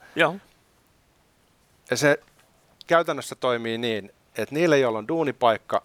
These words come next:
Speaker 2: niin mahdollisimman hyvät edut. Jopa
Speaker 1: Mm.
Speaker 2: sillä tavalla, että se rupeaa sattumaan työnantajaa niin paljon, että se sulkee tehtaita.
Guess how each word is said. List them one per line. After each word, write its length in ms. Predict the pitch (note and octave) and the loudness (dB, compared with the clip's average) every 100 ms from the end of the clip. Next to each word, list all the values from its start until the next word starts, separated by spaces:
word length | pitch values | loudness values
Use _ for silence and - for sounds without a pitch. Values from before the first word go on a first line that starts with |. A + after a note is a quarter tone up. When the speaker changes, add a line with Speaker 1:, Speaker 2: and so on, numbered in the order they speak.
| - | -6
Speaker 2:
niin 160 | A2+ | -4
mahdollisimman 460 | B2+ C#3 B2 A#2 G#2+ | 2 4 2 -2 -2
hyvät 300 | C3 A2 - | 2 0 0
edut. 380 | G#2 G2 - - _ _ _ _ _ - | -8 -10 -18 -20 _ _ _ _ _ -6
Jopa 180 | A#2 A2 | 0 0
Speaker 1:
Mm. 40 | |
Speaker 2:
sillä 240 | C#3 B2 | 2 2
tavalla, 260 | A#2 G#2 G2+ | 2 2 0
että 120 | G2 | -2
se 80 | G#2 | -6
rupeaa 480 | G2+ - G#2 G#2 G2+ | -8 -2 0 0 0
sattumaan 460 | A#2+ A2 A2 G2+ - | 0 0 -4 -6 -2
työnantajaa 460 | A#2 G#2+ F#2+ G2 | -2 -2 -4 -4
niin 160 | G#2 G2+ | -4 -4
paljon, 300 | F#2+ F#2+ F#2+ | 0 0 -2
että 140 | F#2 | -8
se 80 | - | -10
sulkee 340 | G2 G2 - G2 | -10 -8 -8 -4
tehtaita. 540 | A#2 A2 - - - | -2 -4 -4 -8 -8